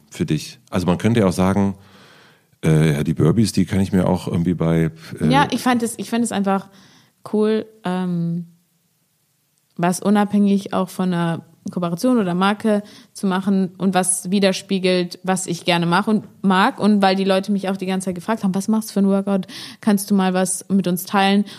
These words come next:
Speaker 2: Und weil ich der Community auch ja was zurückgeben möchte, in dem
Speaker 1: Mhm.
Speaker 2: Sinne.
Speaker 1: Weil du das, weil der, weil die Community auch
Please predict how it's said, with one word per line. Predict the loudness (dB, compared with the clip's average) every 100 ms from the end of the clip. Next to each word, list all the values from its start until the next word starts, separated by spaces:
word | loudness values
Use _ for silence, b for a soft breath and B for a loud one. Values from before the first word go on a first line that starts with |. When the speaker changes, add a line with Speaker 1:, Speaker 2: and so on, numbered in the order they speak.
| B
Speaker 2:
Und | -4 2
weil | 2 2 -2 _
ich | -6 0
der | 0 2
Community | 2 2 2 0
auch | 0
ja | 0
was | 0 0
zurückgeben | -2 -2 -4 -2
möchte, | -2 -2 -6 -6 -2
in | 2
dem | 2 2
Speaker 1:
Mhm. |
Speaker 2:
Sinne. | 0 -2 -2 -6 -10 _ _
Speaker 1:
Weil | 0
du | 2 4
das, | 2 0 -4
weil | -2
der, | 0 -2 -8 _
weil | -2 0
die |
Community | 0 0 2 2 0 -2 -4
auch | 0 -2 -4